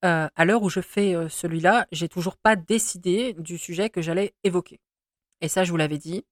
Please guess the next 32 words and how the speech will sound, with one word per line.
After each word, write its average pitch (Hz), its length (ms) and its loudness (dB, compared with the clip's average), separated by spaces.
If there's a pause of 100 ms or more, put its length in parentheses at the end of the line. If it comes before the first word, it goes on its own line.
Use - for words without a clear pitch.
(180)
<laughs> - 260 -20
il 196 80 -2
y - 140 0
avait 214 200 4
de 170 80 -4
grandes 220 300 2
chances 226 320 0
que 202 120 4
ça 196 180 6
se - 80 -4
passe 202 260 2
comme 180 180 0
ça, 180 320 4 (480)
euh, 165 200 2
que - 160 -4
d'une 190 200 2
semaine 180 300 2
à 165 80 4
l'autre, 208 200 4
j'allais 156 180 2
pas 190 200 6
forcément, 196 920 2
euh, 170 140 0
voilà, 160 340 4
avoir 180 260 2
une 175 120 0
idée 175 340 2
de 175 160 -8
ce - 100 -18
que - 80 -8
j'allais 165 200 -2
faire. - 260 -20